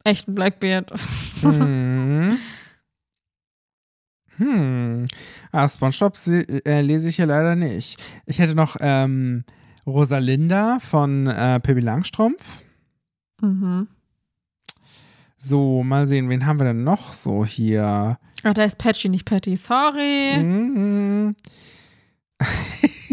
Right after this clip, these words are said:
Speaker 2: Es gibt Hasen, Kaninchen und Hasenartige.
Speaker 1: Potty heißt übrigens der Papagei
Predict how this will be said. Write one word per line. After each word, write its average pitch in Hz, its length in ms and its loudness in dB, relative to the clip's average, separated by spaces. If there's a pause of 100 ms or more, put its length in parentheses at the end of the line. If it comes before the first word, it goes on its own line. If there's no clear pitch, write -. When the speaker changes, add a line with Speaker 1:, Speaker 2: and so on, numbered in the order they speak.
(920)
Speaker 2:
Es - 100 -18
gibt - 380 0
Hasen, 185 460 0
Kaninchen 170 580 2
und 156 240 -2
Hasenartige. 139 1040 -2 (760)
Speaker 1:
Potty 269 240 0
heißt 202 260 0
übrigens 202 260 -2
der 202 100 0
Papagei 196 600 -2